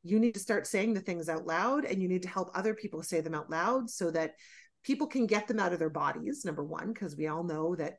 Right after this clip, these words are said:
when we store that energy, right, it's like, it's huge and it sits in your body. And not only that, but other people listening will be able to connect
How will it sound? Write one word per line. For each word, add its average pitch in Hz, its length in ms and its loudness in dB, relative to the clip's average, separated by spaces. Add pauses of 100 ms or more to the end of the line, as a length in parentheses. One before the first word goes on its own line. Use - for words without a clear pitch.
when 160 180 -8
we 190 100 -2
store 160 280 -2
that 208 160 0
energy, 165 580 -4
right, 185 380 2
it's - 260 -4
like, 160 340 -2 (1000)
it's 226 180 2
huge 196 360 0
and 180 80 -2
it - 160 -2
sits - 240 -6
in 185 60 -4
your 170 100 -2
body. 175 520 -2 (100)
And 175 580 0 (160)
not 214 220 2
only 285 280 4
that, 165 380 0
but 190 240 -2 (100)
other 247 280 4
people 180 500 -2
listening 196 540 -4 (640)
will 202 80 4
be 202 180 0
able 240 180 4
to 247 140 -6
connect - 840 0